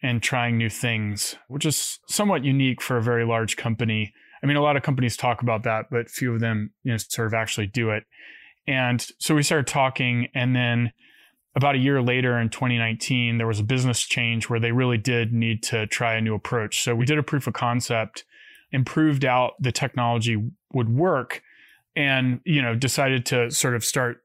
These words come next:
ramping up from last summer, so, like, the summer of twenty nineteen through the present day, at which point now the whole workload runs on Lilt.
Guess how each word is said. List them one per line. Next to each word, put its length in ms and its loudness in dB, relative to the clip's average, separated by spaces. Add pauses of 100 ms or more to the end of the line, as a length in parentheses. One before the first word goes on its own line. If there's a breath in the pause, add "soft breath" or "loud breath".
(160)
ramping 540 0
up 360 -2 (720 loud breath)
from 640 2 (320)
last 380 2
summer, 480 2
so, 200 0
like, 180 0
the 100 -4
summer 240 2
of 60 0
twenty 220 2
nineteen 640 0
through 520 0 (140)
the 160 -4
present 320 0
day, 320 -2 (560 loud breath)
at 80 2
which 220 0
point 280 0
now 400 2
the 60 -2
whole 240 0
workload 480 0
runs 420 -2 (440)
on 240 0
Lilt. 340 -2